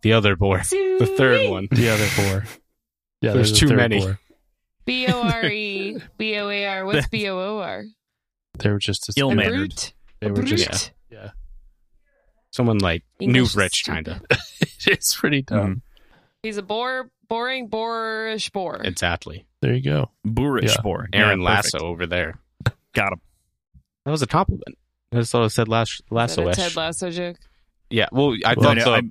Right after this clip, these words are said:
Speaker 4: I meant
Speaker 1: boring,
Speaker 4: got Remy.
Speaker 1: boorish boar
Speaker 4: Yeah.
Speaker 1: was very Ted Lasso-y.
Speaker 4: <laughs>
Speaker 1: Anyway, Hilo, like Picho's bringing up, he's got some good advice. "Don't show off how much you hate a man until you're ready to be his enemy."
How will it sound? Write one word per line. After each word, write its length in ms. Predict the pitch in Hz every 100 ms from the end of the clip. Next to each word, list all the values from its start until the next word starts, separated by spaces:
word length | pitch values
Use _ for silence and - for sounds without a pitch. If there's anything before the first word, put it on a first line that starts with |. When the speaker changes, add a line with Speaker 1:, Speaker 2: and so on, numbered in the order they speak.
| -
Speaker 4:
I 40 |
meant 120 | 139
Speaker 1:
boring, 280 | 131 123 120
Speaker 4:
got 80 | 107
Remy. 140 | 104
Speaker 1:
boorish 260 | 107 107 104
boar 320 | - 98 107 110
Speaker 4:
Yeah. 80 |
Speaker 1:
was 160 | 87 82
very 440 | 92 85 80 78 - _ _ _ _ _ _ _ _ _ _ - - -
Ted 160 | 104
Lasso-y. 480 | 87 87 - 76 82 98
Speaker 4:
<laughs> 120 | 151 -
Speaker 1:
Anyway, 340 | 120 92 - - _ -
Hilo, 460 | - 151 131 123 120 - -
like 320 | 107 98 - _ _ -
Picho's 360 | - 87 92
bringing 180 | 85 87
up, 120 | 87 -
he's 140 | 107
got 160 | - 110
some 160 | - 90
good 180 | 101
advice. 540 | 87 - 85 82 - - _ _ _
"Don't 220 | 113 117
show 180 | - 117
off 160 | 101 95
how 100 | 95
much 200 | 85 -
you 60 | 87
hate 180 | 92
a 40 | 85
man 260 | 80 78
until 260 | 80 - 90
you're 100 | 85
ready 240 | 80 78
to 140 | 80 -
be 120 | 78
his 140 | 78
enemy." 380 | - - - -